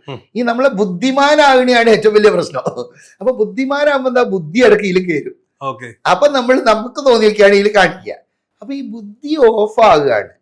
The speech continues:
Speaker 2: ഒരു പ്രത്യേക ഒരു തലത്തിലെത്തുമ്പോ നമ്മളുടെ ആ ഉള്ളിലുള്ള സ്പന്ദനങ്ങൾ ഇതിലേക്ക് കിട്ടും.
Speaker 1: ഈ കൈ അനക്കാതെ അതിനെ കൺട്രോൾ ചെയ്യാൻ പറ്റുമോ?
Speaker 2: ആ, ആ,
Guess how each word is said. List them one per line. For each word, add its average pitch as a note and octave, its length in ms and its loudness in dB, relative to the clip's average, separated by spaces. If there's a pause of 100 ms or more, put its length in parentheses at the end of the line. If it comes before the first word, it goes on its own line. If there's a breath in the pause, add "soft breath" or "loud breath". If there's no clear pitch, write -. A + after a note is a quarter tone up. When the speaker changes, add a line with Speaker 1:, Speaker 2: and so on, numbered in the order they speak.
(160)
Speaker 2:
ഒരു C4+ 80 -14
പ്രത്യേക A3 440 0
ഒരു G3 220 4
തലത്തിലെത്തുമ്പോ D3 720 -6
നമ്മളുടെ D3 600 -8
ആ E3+ 100 0
ഉള്ളിലുള്ള C#3+ 720 -4
സ്പന്ദനങ്ങൾ C#3+ 880 -6
ഇതിലേക്ക് A#2 340 -14
കിട്ടും. - 520 -20
Speaker 1:
ഈ D#3+ 300 -10 (140)
കൈ E3+ 100 -6
അനക്കാതെ F3 480 -2
അതിനെ E3 240 -4
കൺട്രോൾ E3 240 -6
ചെയ്യാൻ D3+ 180 -6
പറ്റുമോ? A#2+ 240 -10
Speaker 2:
ആ, F#3+ 40 4
ആ, G3 200 2